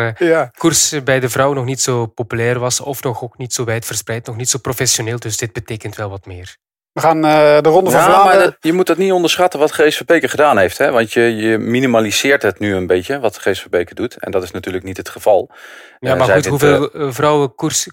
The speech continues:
Speaker 1: koersten toen nog als, eh, koersten toen
Speaker 3: Ze
Speaker 1: als
Speaker 3: won
Speaker 1: prof?
Speaker 3: voor Marianne Vos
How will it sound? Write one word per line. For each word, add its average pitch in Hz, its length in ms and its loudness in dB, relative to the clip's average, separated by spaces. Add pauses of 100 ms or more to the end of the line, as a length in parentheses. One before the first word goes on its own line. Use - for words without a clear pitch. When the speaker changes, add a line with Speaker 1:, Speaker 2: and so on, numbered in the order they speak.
Speaker 1:
koersten 151 380 -8
toen 160 140 -4
nog 147 280 -2
als, 135 300 -6
eh, 135 140 -8
koersten 160 280 -6
toen 175 100 0
Speaker 3:
Ze 151 60 2
Speaker 1:
als 139 120 0
Speaker 3:
won 143 160 6
Speaker 1:
prof? 180 140 0
Speaker 3:
voor 143 340 4
Marianne 127 440 4
Vos - 520 2